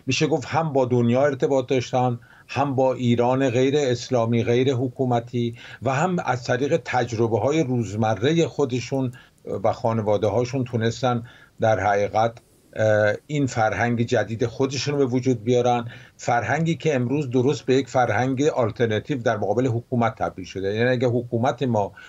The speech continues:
حکومتیه که فرهنگ مرگ زده، سوگوار، دشمن، همش حرف دشمن می‌زنه و همش در فکر دشمنی با این و اونه و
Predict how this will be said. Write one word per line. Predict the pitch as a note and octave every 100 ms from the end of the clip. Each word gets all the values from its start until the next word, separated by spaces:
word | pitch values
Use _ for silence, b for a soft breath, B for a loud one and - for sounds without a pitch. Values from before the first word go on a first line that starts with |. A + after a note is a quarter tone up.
| B -
حکومتیه | A2+ B2+ A#2 B2+ - C3+
که | B2+ C#3
فرهنگ | - A2+ G#2+ A#2 A#2+ A#2+
مرگ | A#2 A2 G#2+ G#2 G#2 F#2
زده، | F2 G2 A2+ A2+ A2 B B B _
سوگوار، | - - B2 G2+ A2 G2 A2+ A#2 A#2 A2 - _ _ _
دشمن، | A#2 A2 - A#2+ A2 G#2+ G2 A2 - _ A2+
همش | - A2 A#2 A#2+
حرف | - A#2+ A#2 A#2+ -
دشمن | A2 G2 - A#2
می‌زنه | A#2+ A#2+ A2 A2 A2+
و |
همش | G#2+ G#2+ A2 A#2 - _ _
در | - A2
فکر | - B2+ B2+ A#2
دشمنی | A#2 A#2 A#2+ A2 B2
با | B2+ A2+
این | A#2 B2 A2+
و |
اونه | A2 B2 B2 A#2+
و | A2 G#2